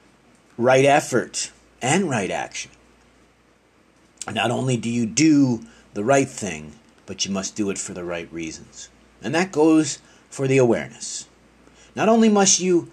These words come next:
focus and be aware, but you must use right, uh, understanding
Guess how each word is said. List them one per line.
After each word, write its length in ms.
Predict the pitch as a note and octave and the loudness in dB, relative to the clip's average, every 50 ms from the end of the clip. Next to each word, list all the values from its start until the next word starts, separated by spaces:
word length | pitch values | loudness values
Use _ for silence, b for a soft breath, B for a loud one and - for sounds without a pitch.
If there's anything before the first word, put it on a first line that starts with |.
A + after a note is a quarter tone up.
| _ _ | _ _
focus 800 | - - - - A2 G#2 G2+ - - - - - - - - - _ b b b b b b b b b | -14 -10 -4 -2 0 -2 -2 -4 -8 -10 -8 -6 -6 -8 -8 -12 _ b b b b b b b b b
and 220 | b A#2 A#2 A2 F#2+ | b -4 -2 -2 -2
be 120 | A#2 A2+ | -4 -4
aware, 680 | G2+ F#2+ F#2+ F#2+ G#2 G#2+ G2+ F2+ D#2+ D2+ - - - - - _ _ _ _ _ b b b b b b | -4 -4 -4 -4 -4 -4 -4 -4 -6 -8 -12 -18 -20 -20 -20 _ _ _ _ _ b b b b b b
but 200 | b C3 C3+ C3 | b -2 0 2
you 60 | - E3+ | 2 2
must 300 | F3 F#3+ F#3 F3 - - | 2 2 0 0 0 -2
use 600 | E3+ F3 F3 F3 F3 E3+ D#3+ C#3+ - - - - b b b b b b | 0 0 2 4 4 4 4 2 0 -2 -4 -6 b b b b b b
right, 540 | - C3 D3 D#3+ E3 D#3 D#3+ - - - - b b b b b b b b | -6 -2 2 2 2 2 0 -4 -10 -10 -12 b b b b b b b b
uh, 420 | A#2 B2 B2 B2 A#2+ A#2 A2 A2+ - _ _ _ _ _ _ _ | -6 -4 -4 -4 -4 -4 -6 -8 -10 _ _ _ _ _ _ _
understanding 1000 | - C#3+ D#3 E3 - - - - F3+ G3 A#3 G#3+ G3+ C#3 F2+ C#2+ D2 F2 D#2 - | -6 -2 -2 0 0 0 0 0 2 2 2 0 0 -2 -4 -8 -10 -14 -18 -20